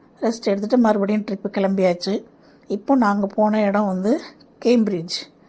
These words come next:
கேம்பிரிட்ஜ்னாவே நம்ம எல்லாருக்கும் தெரிஞ்சது யூனிவர்சிட்டி தான். இதுதான் யூனிவர்சிட்டி, அங்க போட்டிங் போகலாம். ஆ, யூனிவர்சிட்டிக்குள்ளே வந்து லாங் வாக் போனோம். அது வந்து ரொம்ப தூரம் போனதுனால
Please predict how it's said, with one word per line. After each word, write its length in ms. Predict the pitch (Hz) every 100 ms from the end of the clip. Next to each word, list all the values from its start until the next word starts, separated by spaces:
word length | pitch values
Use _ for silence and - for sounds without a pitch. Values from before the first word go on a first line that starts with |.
| _ - - - -
கேம்பிரிட்ஜ்னாவே 720 | 214 233 220 208 208 214 240
நம்ம 200 | 240 214
எல்லாருக்கும் 380 | 196 208 208 202
தெரிஞ்சது 400 | 202 196 196 226 214
யூனிவர்சிட்டி 460 | 208 233 202 202
தான். 300 | 185 214 - - _ _ - _
இதுதான் 400 | - 240 220 240
யூனிவர்சிட்டி, 560 | 233 208 208 220 202 220
அங்க 280 | 311 233 190
போட்டிங் 440 | 190 196 220 214
போகலாம். 580 | 202 180 196 180 208 - - - - - _ -
ஆ, 140 | 214
யூனிவர்சிட்டிக்குள்ளே 920 | 214 220 254 262 233 233 233 240 269
வந்து 360 | 262 214 233 254
லாங் 540 | 202 202 214 247 262
வாக் 260 | 202 208 - -
போனோம். 360 | 196 190 262 359
அது 160 | 202 208
வந்து 540 | 196 190 196 196 190
ரொம்ப 400 | 190 208 240 254
தூரம் 320 | 214 226 226 220
போனதுனால 640 | 208 202 190 196 196